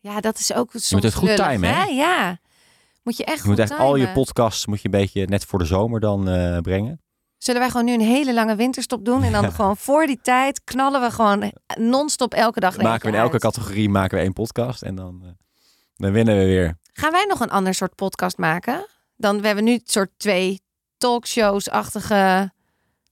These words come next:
Speaker 1: praatgebeuren. Gaan wij nog een keer iets anders doen? Wij samen, wij
Speaker 2: Wat zou je willen maken dan? Zou je, wil je samen met mij een true crime
Speaker 1: <laughs>
Speaker 2: podcast maken? Dan moeten we eerst voor een lijk
Speaker 1: Ik zou
Speaker 2: zorgen.
Speaker 1: ook wel een soort hoorspel met jou willen doen.
Speaker 2: Oh ja? Dat is echt dat we met kranten werken, dat, dat je dat in elkaar vouwt en dat
Speaker 1: Ja,
Speaker 2: je dan
Speaker 1: maar
Speaker 2: en de
Speaker 1: ook als
Speaker 2: knerpert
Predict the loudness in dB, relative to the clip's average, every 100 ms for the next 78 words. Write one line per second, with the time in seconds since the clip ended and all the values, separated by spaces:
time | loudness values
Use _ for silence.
0 | _ -4 0 0 -2 -4 -6 0 2 2
1 | 0 0 0 0 -4 -6 -6 -4 -2 -2
2 | -2 -2 0 0 -2 -2 0 0 0 0
3 | 2 2 0 0 2 4 4 4 2 0
4 | -4 -8 -10 _ -20 -20 _ _ -2 0
5 | 0 0 0 2 2 2 2 2 4 2
6 | 2 0 2 2 4 4 2 -2 -10 _
7 | -2 -2 -4 -16 -14 -2 0 2 0 0
8 | 0 0 0 0 0 0 -2 0 -2 0
9 | 2 2 2 2 2 2 4 4 2 2
10 | 2 2 -2 -2 -2 0 0 0 2 4
11 | 4 4 2 2 2 2 0 0 0 0
12 | 0 -2 -4 0 2 4 2 -2 -2 0
13 | -2 0 0 0 0 0 2 2 4 2
14 | -2 -2 0 0 -2 -2 0 0 0 0
15 | 0 0 -2 -2 0 0 0 0 0 0
16 | 0 -2